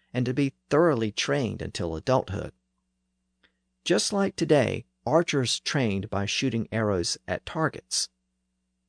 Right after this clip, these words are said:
Targets used concentric circles, and the goal was to place the arrow as close to the middle as possible. Targets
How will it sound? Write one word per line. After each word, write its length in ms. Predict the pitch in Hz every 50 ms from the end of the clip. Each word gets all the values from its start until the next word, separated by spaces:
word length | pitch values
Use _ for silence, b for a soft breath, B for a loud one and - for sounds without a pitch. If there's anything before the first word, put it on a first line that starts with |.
| _ _
Targets 520 | - - - 196 190 - 123 - - - -
used 380 | 127 127 120 110 - - -
concentric 600 | - 113 107 - - - 147 143 - - 113 -
circles, 580 | - - - 127 117 - - 95 76 71 - -
and 140 | 87 90 87
the 40 | -
goal 240 | - 131 160 156
was 140 | 117 135 -
to 80 | - -
place 300 | - - 131 123 - -
the 160 | - - -
arrow 320 | 110 113 110 104 104 104
as 140 | 95 82 -
close 380 | - - - - 156 147 - -
to 100 | - -
the 100 | - 101
middle 300 | 107 117 123 107 90 90
as 120 | 80 80 -
possible. 640 | - 135 131 127 123 - - - - - _ _ _ _ _ _ _ _ _ _ _ _ _ _ _ _ _ _
Targets 460 | - - - 160 156 151 120 - -